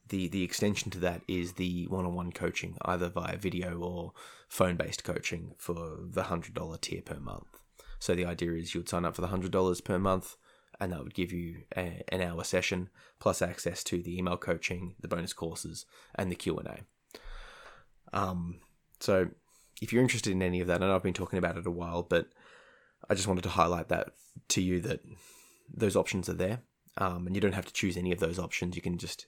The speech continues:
head over and support me. One dollar a month. That's, you know, every little bit helps. It, it lets me know that you care, that you're out there,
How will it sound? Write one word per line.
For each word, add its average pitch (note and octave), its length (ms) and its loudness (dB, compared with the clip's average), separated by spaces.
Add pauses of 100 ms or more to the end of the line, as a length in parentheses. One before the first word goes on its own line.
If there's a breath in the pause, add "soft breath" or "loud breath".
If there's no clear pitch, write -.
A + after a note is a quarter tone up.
head - 120 -4
over E2+ 220 -4
and E2 80 -4
support - 340 2
me. F#2 220 0 (420)
One F#2 220 -2
dollar F2+ 240 2
a F2+ 40 2
month. F2+ 380 -2
That's, - 320 -4 (400 loud breath)
you G#2+ 120 4
know, F#2+ 160 4 (160)
every G#2 160 4
little G2 180 4
bit F2+ 140 4
helps. F#2 340 2
It, F#2 180 -2 (200)
it G2 120 2
lets F2+ 220 2
me G#2 80 2
know F#2 160 4
that F#2 300 -4 (360 loud breath)
you F2+ 140 -4
care, G2 240 6
that - 140 2
you're F#2 100 6
out F2 180 6
there, F#2 220 6